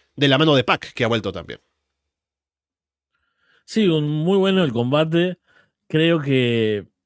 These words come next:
Speaker 2: pierdo un poco por eso, porque no, no hay una historia, no hay mucha línea de por qué llegamos. Igual es un gran combate, pero se siente como una indie, es lo que decíamos al principio, ¿no? Esto, aparte con esas referencias de Best Friends, por ejemplo,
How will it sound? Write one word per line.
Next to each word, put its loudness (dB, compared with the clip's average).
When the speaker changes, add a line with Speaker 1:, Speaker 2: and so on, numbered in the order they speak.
Speaker 2:
pierdo 2
un -2
poco 0
por -2
eso, -2
porque -8
no, -2
no -4
hay 2
una -2
historia, 0
no -2
hay 0
mucha -4
línea 0
de -2
por -6
qué -2
llegamos. 0
Igual 0
es -2
un -2
gran 2
combate, 2
pero 0
se -6
siente 2
como -2
una -2
indie, -2
es -2
lo 0
que -2
decíamos -2
al -2
principio, 0
¿no? 0
Esto, -2
aparte 2
con -2
esas 2
referencias 0
de 2
Best 0
Friends, 0
por -2
ejemplo, 0